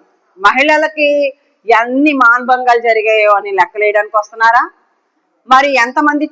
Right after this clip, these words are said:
చ-, ఆ, పేదలు చనిపోవడానికి వస్తున్నారని లెక్కలేయడానికి వస్తున్నారా? మహిళల్ని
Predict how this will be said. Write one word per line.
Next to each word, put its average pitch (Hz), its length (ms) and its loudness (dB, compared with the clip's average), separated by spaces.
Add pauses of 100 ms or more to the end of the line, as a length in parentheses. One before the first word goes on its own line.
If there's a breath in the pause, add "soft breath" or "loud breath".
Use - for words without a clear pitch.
చ-, 247 40 4
ఆ, 208 800 0 (1500)
పేదలు 240 500 0 (100)
చనిపోవడానికి 240 520 0
వస్తున్నారని 226 500 -4
లెక్కలేయడానికి 220 600 -2
వస్తున్నారా? 226 520 -2 (480)
మహిళల్ని 285 640 0